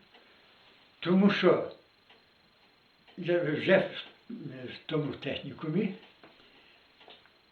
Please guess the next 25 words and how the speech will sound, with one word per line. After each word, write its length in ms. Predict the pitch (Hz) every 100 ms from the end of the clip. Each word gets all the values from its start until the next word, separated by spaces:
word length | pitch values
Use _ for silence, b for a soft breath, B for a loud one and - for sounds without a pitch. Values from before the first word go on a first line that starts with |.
| _ _ _ -
я, 360 | - 175 185 175 -
я 140 | 190
мав 260 | 190 196 190 -
д-, 480 | - - - 143 147
ще 280 | - 175 143
к-, 120 | - -
крім 300 | 180 214 -
мене, 440 | 151 151 156 165
ще 120 | - 180
було 240 | 165 160
двоє 300 | 156 180 151
моїх 360 | 170 160 - -
колегів, 680 | 175 202 123 - 120 - - b b b _
Куровець 640 | 156 147 131 180 180 - -
і 100 | 147
Гузар. 460 | 165 190 135 123 - - - _ - b b b b b -
І 60 | 131
ми, 160 | 170
е, 140 | 190 - - 233 147 143 - - -
то 120 | 170
була 200 | 185 175
така, 460 | - 147 165 - - - - - 131
ну, 80 | 185 - - - - _ _ _ _ _ _ _ _ _ _ -
таке, 300 | 151 - 175
е, 440 | 170 151 - 240